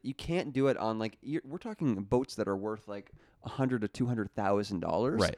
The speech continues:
Speaker 1: that are, like, proper for this.
Speaker 2: Right.
Speaker 1: And for that level of investment, the sport is just way too lame.
Speaker 2: That's a, that is gonna be the best argument.
Speaker 1: Right?
Speaker 2: The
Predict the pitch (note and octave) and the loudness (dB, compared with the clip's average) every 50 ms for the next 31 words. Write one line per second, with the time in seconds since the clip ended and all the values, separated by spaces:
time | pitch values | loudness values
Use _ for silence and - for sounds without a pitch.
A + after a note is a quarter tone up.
0 | - _ - A2 A2 A2+ A2+ G#2 G#2+ G2+ - - - - C3 A2+ A#2 - - A#2+ | -8 _ -2 2 2 4 4 4 2 0 0 -4 -2 2 4 4 4 4 2 0
1 | G#2+ - - A2 G#2+ A#2 A2+ G2 G#2 D3+ A3 - - - - - D#3+ B2+ - - | -2 -2 0 0 2 2 2 2 0 0 -2 -2 -6 -4 -2 0 2 2 0 -2
2 | _ - A#2 A#2 A#2+ - - C3+ B2+ G#2 B2 C3 E3 B2 D3+ D#3 D#3+ D#3+ E3 F3+ | _ -12 -12 -12 -12 -12 -12 -10 0 6 6 6 8 6 6 6 6 6 4 2
3 | E3+ G#2 B2+ B2 A#2 G#2 G2+ A#2+ G2 A2 A#2 C#3 - F3 F3 G#3 - - - - | 4 6 6 6 6 4 2 2 4 4 2 2 2 2 0 0 0 -4 -12 -20
4 | - - - - - B2+ B2 - - - A#2 B2+ D3 - B2 A2 G2+ - - A#2 | -20 -20 -20 -8 -4 -4 -4 -2 -2 0 2 2 2 2 0 -2 -4 -2 -2 -2
5 | G#2+ G#2+ G#2+ G2+ G2+ A2 A2+ A2+ A2+ - A#2+ G2+ F#2 F2+ E2 D#2+ E2 D#2 D#2+ G2+ | -2 -2 -4 -2 0 2 2 2 0 -2 -4 -4 -2 -2 -2 -2 -4 -6 -6 -8
6 | - _ _ - - - - - - - - - - G#2+ - - - _ _ - | -12 _ _ -20 -20 -20 -20 -20 -20 -20 -20 -20 -20 -20 -20 -20 -20 _ _ -6
7 | - G#2+ B2+ F3+ - - F4+ - - - - C3 D#3 G3 - - - - D3 D3 | -2 0 0 2 4 6 4 4 4 4 4 6 6 6 6 2 2 2 4 4
8 | C#3+ C3+ D3 D#3 D#3+ D#3 D#3 C3+ A#2+ B2+ C3 B2+ - A#2+ A#2 A#2 A#2+ G2+ E2+ F2 | 6 6 4 6 6 4 2 6 8 8 8 10 10 10 10 10 8 6 4 2
9 | - - - - G#2 G#2+ A#2 E3+ B3 - - - - B2 C3 B2+ A#2 A2 | 0 -4 -10 -4 2 6 6 6 6 4 0 -2 6 8 8 10 10 8